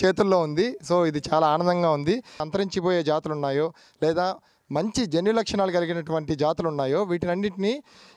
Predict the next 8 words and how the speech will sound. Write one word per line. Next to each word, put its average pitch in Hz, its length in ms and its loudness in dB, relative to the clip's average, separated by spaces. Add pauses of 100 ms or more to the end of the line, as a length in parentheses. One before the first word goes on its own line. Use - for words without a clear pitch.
(140)
ఈ 170 100 2
యొక్క 202 500 2
పిండ 190 280 -2
మార్పిడి 220 360 0
విధానం 180 320 -2
ద్వారా 170 260 2
మనము 208 480 -2 (400)
చాలా 180 360 2